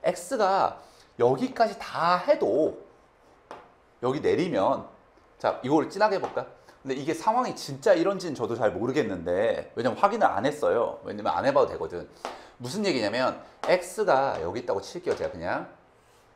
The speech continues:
쫙 내렸어. 여기 X가 있었어. 빨간색과 노란색을 내적하고 싶어. 그러면 얘를 여기 수발 내렸더니 요 그림자랑 본체,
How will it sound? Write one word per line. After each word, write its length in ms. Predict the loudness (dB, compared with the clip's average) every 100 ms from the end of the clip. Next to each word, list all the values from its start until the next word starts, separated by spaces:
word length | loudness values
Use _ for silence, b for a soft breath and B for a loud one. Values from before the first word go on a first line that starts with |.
| -16 -16 -20 _ _ -20 -20 _ _ _ _ _ _ _
쫙 140 | 0 0 -2 -14 _ _
내렸어. 480 | 2 2 2 -2 -6 -4
여기 180 | -2 -2
X가 260 | -4 -4
있었어. 360 | -6 -6 -10 -10 b b b b b 6
빨간색과 500 | 6 8 4 2 2
노란색을 480 | 6 6 4 0 -2
내적하고 400 | -2 -2 -2 -2
싶어. 420 | -6 -6 -6 -6 -20 _
그러면 500 | 0 2 2 0 -2 -6
얘를 200 | -4 -4
여기 140 | -6
수발 500 | -10 -10 -2 -2 0
내렸더니 1000 | -2 -2 -4 -4 -4 -4 -4 -4 -4 -8 -20 b b b b 0
요 320 | 4 4 2
그림자랑 1000 | 2 4 4 2 0 2 2 0 -2 -8 -16 _ _ _
본체, 600 | 4 4 4 -2 -2 -8